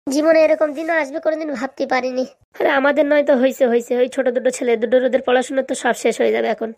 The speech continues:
এত টাকা দেনা হয়ে গেছে, সেদিন একটা অনুষ্ঠান করলে সেখানে পাঁচ দশ হাজার দেনা, মাস্টারের পঁচিশ হাজার, তারপরে আরো কত কিছু দেনা রয়েছে। এইসব কি করে দেবো হাগুদা? কি আর করবো, কিছু মাথায় আসতেছে না রে বাবা, কিছু মাথায় আসতেছে না।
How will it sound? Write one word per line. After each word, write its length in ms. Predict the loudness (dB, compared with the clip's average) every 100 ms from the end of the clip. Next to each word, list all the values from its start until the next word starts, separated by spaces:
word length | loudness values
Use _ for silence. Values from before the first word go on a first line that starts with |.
| _ _ -6
এত 180 | -2 0 0
টাকা 160 | 0
দেনা 280 | 2 2 2 2
হয়ে 160 | 0
গেছে, 220 | 0 -4 -6
সেদিন 300 | -2 0 0
একটা 120 | 0 0
অনুষ্ঠান 340 | -2 -6 -8 -4
করলে 220 | -2 -2
সেখানে 300 | -2 -2 -2 0
পাঁচ 120 | 0
দশ 160 | 0 0
হাজার 240 | 0 0 0
দেনা, 240 | 0 0 0 -4 -18 _ -2
মাস্টারের 460 | -2 0 -2 -2
পঁচিশ 340 | 0 -2 -2 -2
হাজার, 260 | -2 0 -2 -6 _ -20 _ -6
তারপরে 340 | -4 -2 0
আরো 160 | 2 2 0
কত 140 | -2 -2
কিছু 140 | -4 -6 -2
দেনা 180 | 2 2
রয়েছে। 300 | 2 0 -4 -12 _ _ -6
এইসব 240 | -4 -2 -2
কি 80 | -4 -2
করে 140 | 0
দেবো 220 | 2 2
হাগুদা? 360 | 0 -2 -2 -4 -6 _ _ _ _ _
কি 80 | 0 2
আর 120 | 2 2
করবো, 200 | 0 0
কিছু 220 | -2 0 0
মাথায় 300 | 2 2 0
আসতেছে 300 | 0 -8 -6
না 100 | -4
রে 100 | -4
বাবা, 160 | -4 -4 -4
কিছু 200 | -4 -4
মাথায় 280 | -6 -4 -4
আসতেছে 300 | -4 -8 -10
না। 100 | -10